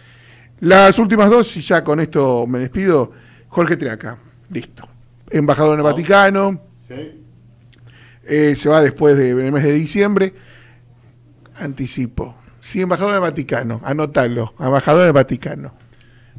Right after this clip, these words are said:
Speaker 1: Jorge Triaca. Y este, el dato es que ya empezó el lobby fuerte para meter a un reemplazo. Tenía uno Zika, ya hay seis en, en la lista.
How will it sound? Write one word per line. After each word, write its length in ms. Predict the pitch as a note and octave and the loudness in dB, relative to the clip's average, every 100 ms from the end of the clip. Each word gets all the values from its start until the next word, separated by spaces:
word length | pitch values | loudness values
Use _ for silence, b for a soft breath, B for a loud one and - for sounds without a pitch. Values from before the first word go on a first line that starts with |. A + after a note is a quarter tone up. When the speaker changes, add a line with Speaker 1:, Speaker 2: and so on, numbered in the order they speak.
| - | -12
Speaker 1:
Jorge 400 | - G3 F3 D#3+ | 0 0 2 -4
Triaca. 520 | - C3 A#2 - B2 - _ - | -4 -6 -6 -10 -16 -18 _ -12
Y 480 | G3+ E3+ D#3+ D3+ C#3+ | -6 0 2 2 4
este, 720 | C#3+ C3+ - D3 C#3+ C3 B2 b b b b b b _ _ - - | 2 0 -2 2 4 4 2 b b b b b b _ _ -20 -10
el 200 | F#3+ D3+ | -4 -2
dato 360 | G3 B3 - E3 | 0 0 0 0
es 100 | F3+ | 0
que 120 | D3 | -6
ya 140 | - | -6
empezó 320 | F3+ D#3+ - E3+ | -6 -6 -6 -4
el 100 | C#3 | 2
lobby 280 | D#3+ E3 C3+ | 2 2 -2
fuerte 560 | - F3 D#3 C#3 D3+ | -2 2 2 0 -6
para 220 | C#3+ B2 | -4 -4
meter 320 | B2 A#2+ D#3 D3+ | -4 -4 -2 -2
a 40 | |
un 100 | C3+ | -2
reemplazo. 560 | B2 A#2+ D3 A#2 C3+ - b b - | -4 -2 -4 -4 -10 -14 b b -10
Tenía 340 | D3+ F#3+ D#3+ | -6 -2 -2
uno 220 | F3 D#3+ | 0 -2
Zika, 380 | C#3 F3+ - B2 | -2 -6 -6 -10
ya 160 | - C3+ | -8 -6
hay 80 | C#3 | -6
seis 300 | - A#2+ A#2 | -6 -8 -8
en, 220 | D3 C3 | -14 -12
en 80 | B2+ | -12
la 100 | B2+ | -12
lista. 440 | B2+ - - B2 | -12 -16 -20 -20